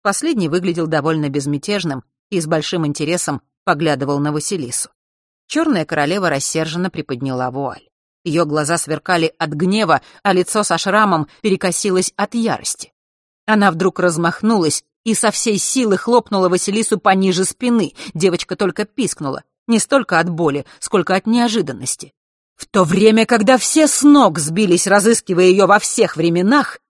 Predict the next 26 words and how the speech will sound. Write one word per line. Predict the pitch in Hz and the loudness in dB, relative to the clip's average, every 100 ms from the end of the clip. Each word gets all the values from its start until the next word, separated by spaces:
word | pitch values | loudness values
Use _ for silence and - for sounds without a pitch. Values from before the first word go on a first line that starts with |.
| _ | _
она | 233 220 | 4 6
решила | 208 208 226 202 | 4 4 4 4
устроить | 208 - 285 247 | 4 2 2 2
себе | 220 214 240 | 2 2 2
экскурсию | 226 - - - 330 302 330 311 | -2 -4 -6 2 2 4 4 4
по | 254 | 2
часовой | - 220 262 254 240 | -2 0 4 4 4
башне, | 180 208 - - 139 - 427 | 4 2 2 -6 -10 -8 -4
да | 202 | 2
еще | 233 277 | 4 4
вступила | 196 269 285 277 | 0 0 4 4
в | 240 | 4
сговор | 196 339 277 | 4 4 4
с | 277 | 2
этим | 285 247 | 2 2
дряхлым | 202 262 240 262 285 | 4 4 4 2 2
интриганом | - 240 285 262 269 202 190 | 0 2 2 2 4 4 2
Хардиусом. | - 294 202 165 170 - 160 139 _ _ _ _ - | 4 2 4 2 0 0 -2 -2 _ _ _ _ -8
Тебе | 151 | -8
повезло, | 147 147 151 - 185 190 | -6 -4 -4 -4 -6 -8
что | - | -8
у | 135 | -8
тебя | 147 151 | -4 -4
скоро | - 185 165 | -2 0 0
день | 185 180 | 0 2
рождения, | 185 165 165 156 143 139 | 0 0 0 0 -2 -6